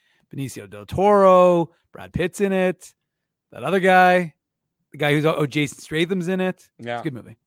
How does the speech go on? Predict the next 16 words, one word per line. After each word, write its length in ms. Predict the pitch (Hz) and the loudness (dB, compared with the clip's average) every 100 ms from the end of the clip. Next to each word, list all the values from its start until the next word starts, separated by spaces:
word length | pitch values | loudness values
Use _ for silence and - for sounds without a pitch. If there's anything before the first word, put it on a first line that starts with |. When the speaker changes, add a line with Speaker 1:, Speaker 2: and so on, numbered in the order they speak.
| _ - | _ -8
Speaker 2:
I 80 | 175 | -6
Speaker 1:
Come 20 | |
Speaker 2:
get 120 | 185 180 | -6 -10
Speaker 1:
on. 100 | 165 | -12
Speaker 2:
mistaken 400 | 170 190 175 165 | -10 -8 -8 -10
for 100 | 151 | -10
him 140 | 139 | -8
all 260 | 120 131 135 | -2 0 -2
the 100 | 113 | -6
time. 320 | 117 110 95 | -8 -8 -10
It's 140 | - | -12
really 240 | 147 135 120 | -8 -6 -6
embarrassing. 540 | 113 107 110 - 90 _ _ _ _ _ | -8 -8 -10 -12 -20 _ _ _ _ _
Speaker 1:
You 120 | 143 | -8
and 100 | 139 | -8
Statham? 400 | 131 151 156 233 | -4 -4 -2 -6